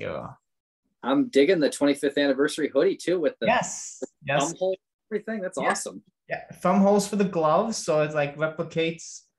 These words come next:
Speaker 1: the entire look here. Um, so yeah, I,
Speaker 2: That's
Speaker 1: I, I had to match. I had to match, you know, the, uh, you know, you could be the only one to dress up for these podcasts. I'm the host. I should dress up as well.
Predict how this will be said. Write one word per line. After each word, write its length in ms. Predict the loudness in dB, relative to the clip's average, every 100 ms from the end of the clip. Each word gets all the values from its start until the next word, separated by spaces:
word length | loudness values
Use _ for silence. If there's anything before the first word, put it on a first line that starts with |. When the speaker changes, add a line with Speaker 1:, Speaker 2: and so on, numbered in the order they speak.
| _ _ _
Speaker 1:
the 140 | 0 2
entire 600 | 2 0 0 4 4 4
look 300 | 2 -2 -2
here. 500 | -2 0 0 -4 -10 _ _ _ -20 -20 -10
Um, 440 | -6 -4 -4 -4
so 480 | -6 -4 -2 -2 -8 -16 _ -4
yeah, 260 | -2 0
I, 40 | -2
Speaker 2:
That's 180 | -2 -4
Speaker 1:
I, 280 | -2 0 0
I 20 | -2
had 180 | -6
to 60 | -4
match. 260 | -2 -2 0
I 120 | 0
had 280 | 2 2 0
to 80 | -2
match, 640 | 0 0 0 -2 -10 -10 -6
you 120 | -2
know, 440 | 2 2 2 -2 -12 _ _ _ _
the, 420 | -4 -2 0 0
uh, 400 | 0 -2 -4 -4
you 60 | -4
know, 80 | 0
you 140 | 0
could 180 | 2 0
be 100 | 2
the 120 | 2
only 140 | 0
one 180 | -2 -4
to 60 | -6
dress 280 | -4 -4 -6
up 120 | -8
for 100 | -10
these 180 | -10 -4
podcasts. 420 | -2 0 -2 0
I'm 200 | 2 2
the 100 | 4
host. 320 | 2 0 0
I 140 | -2
should 200 | -2 -4
dress 280 | -4 -4 -4
up 100 | -8 -8
as 140 | -12
well. 180 | -10 -10